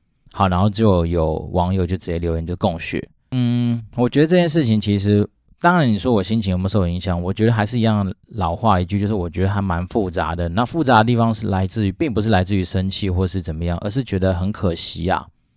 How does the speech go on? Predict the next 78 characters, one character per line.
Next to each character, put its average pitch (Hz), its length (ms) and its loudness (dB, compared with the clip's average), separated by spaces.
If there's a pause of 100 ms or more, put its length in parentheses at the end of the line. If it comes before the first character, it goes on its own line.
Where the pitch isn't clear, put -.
(120)
也 104 100 -6
就 147 100 0
是 160 60 2
说， 156 140 4
当 147 180 2
我 135 60 2
们 101 120 0
今 107 200 -2
天 113 220 2
其 92 220 0
实 95 80 -2
试 120 160 2
着 95 60 4
要 95 80 4
去 110 100 0
把 87 260 -2
一 95 60 0
些， 95 340 2 (440)
呃， 95 120 2
蛮 98 220 2
不 110 80 2
错 110 220 2
的 95 100 4
一 92 40 2
些 101 120 2
游 90 180 2
戏， 92 280 0
甚 127 180 0
至 120 140 2
根 160 180 -2
本 110 80 0
就 107 80 -4
不 90 80 -6
是 92 140 -4
暴 95 180 -2
雪 85 120 -4
的 80 60 -4
游 82 140 -4
戏， 92 260 -4 (380)
来 101 100 0
推 110 160 2
广 95 200 2
给 85 100 -2
大 92 160 0
家 87 180 -2
的 85 80 -2
时 82 200 -6
候， 90 320 0 (320)
那 131 160 0
你 104 180 2
只 98 160 -4
是 104 220 0
因 110 60 4
为 110 60 6
我 104 80 2
们 82 160 -6
在 101 200 -2
这 92 40 -6
边 98 160 -4
服 90 360 -4
务 87 40 -2
嘛， 80 200 -8
那 95 120 -2
你 82 140 -4
就 95 180 -4
开 95 160 -6
始 90 160 -6
做 92 240 -2
一 85 40 -6
些， 87 280 -2 (380)
呃， 87 180 -6
贴 92 220 -4
标 90 220 2
啦， 87 120 2
或 92 120 -4
是 95 100 -2
谩 95 180 0
骂。 85 320 -2